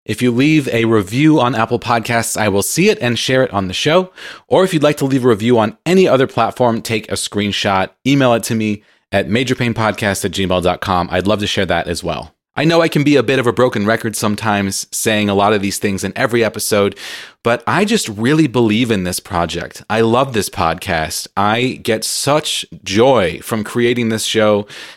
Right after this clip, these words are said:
Every single conversation I have with every guest that has ever appeared has brought something wonderful to my life. I love the conversations themselves more than anything. And I want this to grow and grow and grow. I want to build a career doing this.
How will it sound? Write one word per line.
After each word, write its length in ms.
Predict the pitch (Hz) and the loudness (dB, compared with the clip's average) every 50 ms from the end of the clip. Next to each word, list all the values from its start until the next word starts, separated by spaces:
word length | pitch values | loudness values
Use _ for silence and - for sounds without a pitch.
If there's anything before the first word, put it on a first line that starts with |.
| _ _ - | _ _ -2
Every 240 | 135 147 131 151 139 | -2 0 0 0 -2
single 320 | - - 143 139 127 123 | -2 -2 0 2 2 2
conversation 640 | - 135 127 123 120 113 - - 117 110 - - 117 | 2 2 0 0 0 -2 -2 -2 0 0 0 -2 -2
I 80 | 107 101 | -2 -2
have 400 | 98 92 107 101 101 98 98 87 | -2 -2 0 0 2 2 0 0
with 180 | 101 98 98 - - | 0 -2 -2 -2 -2
every 260 | 110 127 123 135 123 | -2 0 0 0 0
guest 400 | 104 107 101 98 95 - - - | 0 0 0 0 -2 -4 -6 -6
that 120 | - 95 | -6 -4
has 200 | 90 98 85 - _ - | -2 -2 -4 -4 _ -2
ever 260 | 143 151 143 143 120 | 0 2 4 4 2
appeared 520 | 104 - - 113 104 98 95 95 90 95 - - - - - _ - | 2 0 -2 -2 0 2 2 2 0 -2 -8 -18 -18 -18 -20 _ -6
has 180 | - 120 107 95 | -4 -4 -4 -2
brought 320 | - 123 117 113 - - | 0 2 2 2 2 0
something 640 | - - - 110 110 - - 110 104 101 104 - | -4 -2 -2 -2 0 0 0 0 0 0 -2 0
wonderful 460 | 98 98 107 107 107 107 - - 98 90 | 0 2 2 4 2 2 2 0 -2 -2
to 120 | - - | -2 -2
my 160 | 92 87 87 | -2 -2 -2
life. 440 | 85 82 85 82 76 78 - - - - | 0 0 0 0 -2 -2 -6 -10 -8 -4
I 100 | 98 98 | -2 0
love 360 | 98 101 104 117 123 120 107 | 0 2 2 2 2 0 0
the 80 | 113 107 | -2 -4
conversations 840 | - - 113 110 98 98 - - 95 95 104 - - 98 92 87 | -2 -2 -2 0 0 -2 -2 -2 -2 -2 -2 -2 -4 -4 -6 -6
themselves 640 | - 95 90 87 - - 98 90 90 85 82 92 - - | -6 -6 -6 -6 -4 -2 0 2 2 0 0 -4 -6 -4
more 240 | 90 98 101 101 | -2 0 0 0
than 100 | 95 92 | 0 -2
anything. 500 | 92 95 98 90 82 - - 62 62 - - _ _ _ _ - | -2 -2 -2 -4 -4 -8 -10 -12 -14 -16 -20 _ _ _ _ -6
And 140 | 110 117 - | -6 -4 -2
I 220 | - 131 156 196 196 | 0 0 2 4 4
want 300 | 165 165 165 165 156 - | 4 4 4 2 2 0
this 180 | 151 139 - - | -4 -4 -4 -4
to 80 | 143 | -6
grow 640 | 113 101 107 117 127 131 131 131 127 127 131 - - - | -6 -2 0 2 4 4 4 4 4 4 2 -2 -4 -4
and 240 | 113 110 107 104 104 | -2 -2 -2 -2 0
grow 320 | 107 110 110 110 110 107 | 2 2 4 4 4 2
and 180 | 95 101 98 92 | 0 0 -2 -2
grow. 300 | 95 92 82 78 80 82 | 0 0 0 0 -2 -2
I 160 | - 98 107 | -2 0 0
want 260 | 104 113 120 113 92 - | 2 2 0 0 -2 -4
to 180 | - 120 113 | -4 -4 0
build 240 | 98 117 113 110 110 | 2 2 2 2 2
a 40 | 113 | 0
career 440 | - - - 113 117 131 131 131 120 | -2 -2 -2 0 2 2 2 2 2
doing 320 | 104 120 113 113 110 107 | 2 2 2 2 2 2
this. 320 | 107 104 101 - - - | 0 0 0 -2 -4 -8